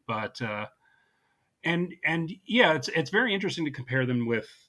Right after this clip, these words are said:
D C in particular, because, like, D C and Warner's, they seem like they're the most poised to build another cinematic universe that's comparable to Marvel's, but for,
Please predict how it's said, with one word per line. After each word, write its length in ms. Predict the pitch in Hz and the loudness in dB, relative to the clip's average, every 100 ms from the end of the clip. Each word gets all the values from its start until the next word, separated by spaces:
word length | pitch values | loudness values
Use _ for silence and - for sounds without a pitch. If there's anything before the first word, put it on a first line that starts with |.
| _ _ _ _ _ _ 135 | _ _ _ _ _ _ -2
D 160 | 127 | 0
C 280 | 120 147 214 | 0 0 0
in 100 | 143 | 0
particular, 520 | 113 - 208 160 120 | -2 -4 -2 -2 -4
because, 380 | 113 123 117 104 | -4 -4 -4 -4
like, 200 | 113 104 | -6 -6
D 140 | - 113 | -4 -4
C 180 | - | -4
and 100 | 113 | -6
Warner's, 380 | 107 160 156 127 | -4 -4 -4 -4
they 140 | - 123 | -2 -2
seem 260 | - 131 | 0 0
like 200 | 117 113 | 0 -2
they're 280 | 120 110 107 | 2 2 2
the 120 | - | -2
most 380 | 104 113 110 - | -2 -2 -2 -8
poised 600 | - 135 127 117 107 - | -2 2 4 4 0 -6
to 100 | - | -6
build 460 | 101 110 110 110 104 - | -2 0 2 0 -2 -6
another 580 | 107 107 107 98 95 - _ _ _ _ _ - | -4 -2 0 -2 -2 -6 _ _ _ _ _ -12
cinematic 540 | - 131 110 104 95 | -2 0 0 0 0
universe 440 | 139 165 127 104 151 127 | 0 0 0 -4 -6 -10
that's 220 | 104 - | -12 -8
comparable 480 | - 123 127 110 104 | -2 0 0 -4 -6
to 100 | 104 | -4
Marvel's, 400 | 131 185 120 - | -4 -2 -6 -8
but 220 | 117 - | -10 -8
for, 360 | - 110 117 | -2 -2 -2